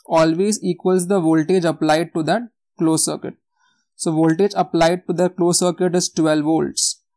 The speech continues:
and we, if we add the sum, or basically if we add the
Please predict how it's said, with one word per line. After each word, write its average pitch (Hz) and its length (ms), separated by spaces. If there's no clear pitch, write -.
and 165 400
we, 180 320
if 185 120
we 180 320
add 180 420
the 190 80
sum, 185 460
or 185 120
basically 175 420
if 170 100
we 190 220
add 170 420
the 208 200